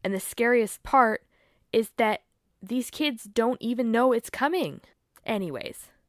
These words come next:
back to our heroes. Kyle. He knew where they were going after all.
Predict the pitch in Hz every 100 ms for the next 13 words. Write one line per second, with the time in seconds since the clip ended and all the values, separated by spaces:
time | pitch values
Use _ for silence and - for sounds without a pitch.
0 | _ - 175 185 185 - 180 165 156 156
1 | 156 127 113 - - - _ _ _ _
2 | _ - 269 233 170 - - - _ _
3 | - 226 233 233 226 226 233 214 220 240
4 | 254 - 185 180 - 147 135 76 95 220